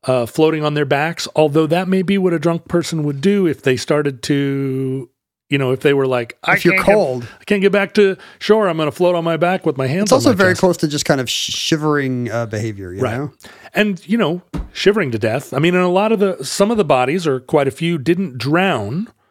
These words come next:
Speaker 1: um, or they didn't have lung-, uh, water in their lungs. But you, if you fell into a, a, a lake and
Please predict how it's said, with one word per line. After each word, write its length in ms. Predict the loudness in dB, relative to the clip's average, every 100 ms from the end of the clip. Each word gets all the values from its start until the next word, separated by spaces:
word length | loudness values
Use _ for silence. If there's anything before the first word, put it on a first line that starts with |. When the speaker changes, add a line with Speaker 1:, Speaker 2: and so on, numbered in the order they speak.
| _ _ _ _ -2
Speaker 1:
um, 340 | 0 0 -2
or 120 | 0 2
they 100 | 2
didn't 180 | 2
have 100 | 0 0
lung-, 280 | 0 0 -2
uh, 40 |
water 340 | -2 2 2 0
in 60 |
their 120 | -2 -4
lungs. 440 | -6 -8 -10 -12 _ _ _ -2
But 280 | 0 0 -6
you, 360 | -6 -2 -2 -2
if 160 | -6 -4
you 60 | -4
fell 240 | 0 2
into 600 | 2 0 0 2 0 -4 -8 -2
a, 60 |
a, 200 | -2 -2 -6
a 40 | -4
lake 260 | -2 0 -2
and 360 | -2 -4 -6